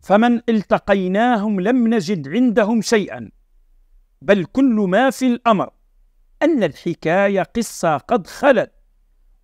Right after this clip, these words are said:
ولم تعد تعنيهم في شيء، ولم تعد تهمهم أصلًا. على ضفاف المحيط الأطلسي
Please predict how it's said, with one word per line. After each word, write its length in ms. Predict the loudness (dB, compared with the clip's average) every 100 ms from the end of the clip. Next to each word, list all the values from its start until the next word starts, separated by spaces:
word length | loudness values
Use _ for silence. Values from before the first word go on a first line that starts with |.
| _
ولم 340 | -2 2 2 0
تعد 300 | -2 -2 -2
تعنيهم 760 | -4 -4 -2 -2 -2 -2 -4
في 240 | -4 -4 -6
شيء، 340 | -4 -4 -6 -14 -20 _ _ _ _ _ _ _ _ _ _
ولم 640 | -8 2 4 4 0 -4 -8 _ _ _ _
تعد 280 | -2 0 0 -2
تهمهم 720 | -4 -2 -2 -2 -4 -6 -10 -12 _ _ _ _ -14 -10
أصلًا. 280 | -8 -10 -12 _ _ _ -20 _ _ _ _ _
على 300 | -8 -4 -4
ضفاف 500 | -6 -10 -6 -8 -6
المحيط 680 | -8 -8 -8 -8 -8 -6 -6
الأطلسي 880 | -8 -8 -10 -6 -8 -6 -8 -8